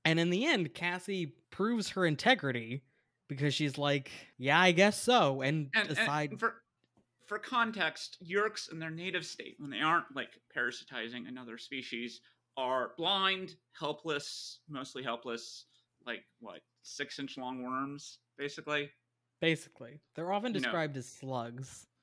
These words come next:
Speaker 2: Yeah,
Speaker 1: in a very
Speaker 2: um,
Speaker 1: derogatory way.
Speaker 2: they find vision an extremely novel, almost addictive sense to have because it is something they do not experience in their native state.
Speaker 1: Yeah. And I,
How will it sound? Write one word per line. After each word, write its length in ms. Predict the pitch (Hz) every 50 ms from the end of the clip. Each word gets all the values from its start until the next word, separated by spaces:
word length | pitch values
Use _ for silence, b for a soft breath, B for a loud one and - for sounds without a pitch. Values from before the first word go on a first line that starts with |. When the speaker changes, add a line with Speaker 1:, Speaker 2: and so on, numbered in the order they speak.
| _ _
Speaker 2:
Yeah, 260 | 151 160 151 123 92
Speaker 1:
in 60 | -
a 40 | 131
very 180 | 127 131 127 123
Speaker 2:
um, 200 | 147 135 131 120
Speaker 1:
derogatory 520 | 120 113 113 113 131 - - 135 - 139 147
way. 180 | 139 127 - -
Speaker 2:
they 120 | 180 170
find 360 | 160 185 170 170 165 165 160 - - 156 147 127 127 123
vision 500 | - 175 180 165 - 170 147 135 120 117 - _ -
an 100 | 160 139
extremely 600 | 135 - - - - 175 165 151 147 139 139 135
novel, 640 | 131 131 131 131 127 131 123 131 123 117 117 117 _ _
almost 320 | 147 131 123 123 120 -
addictive 460 | 131 123 123 135 127 - - 123 117
sense 280 | - - 127 117 113 -
to 80 | - 113
have 320 | 113 117 117 110 107 104
because 240 | 98 110 110 117 113
it 120 | 113 110 110
is 280 | 117 110 - - - _
something 400 | - - 135 120 117 120 117 113
they 160 | 120 120 120
do 120 | 113 113
not 180 | 110 110 110 110
experience 480 | - - - 120 113 104 95 - -
in 80 | - 110
their 80 | 104 107
native 240 | 107 95 90 -
state. 260 | - - 90 82 - - _ -
Speaker 1:
Yeah. 280 | 135 135 123 120 127 - B B B B B B B -
And 100 | 202 220
I, 100 | 247